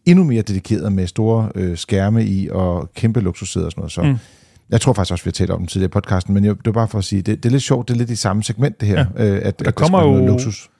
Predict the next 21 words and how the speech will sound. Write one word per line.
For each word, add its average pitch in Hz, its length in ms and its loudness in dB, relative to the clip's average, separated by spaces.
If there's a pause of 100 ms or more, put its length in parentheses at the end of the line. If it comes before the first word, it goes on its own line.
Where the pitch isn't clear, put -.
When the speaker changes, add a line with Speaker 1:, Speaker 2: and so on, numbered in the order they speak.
Speaker 2:
der - 60 -20
kommer 165 260 0
jo 170 60 -2
en 175 100 -2
mere, 160 120 2
jeg 156 100 2
ved 160 100 2
faktisk 156 200 -2
ikke, 180 120 -6
om 139 120 -4
den 131 160 -4
kommer 131 200 -2
til 120 120 -4
Danmark, 165 420 -2 (160)
øh, 127 220 2
men 123 240 0
Volvo 156 280 2
kommer 139 240 0
jo 127 100 -2
også 180 220 0
med 135 220 2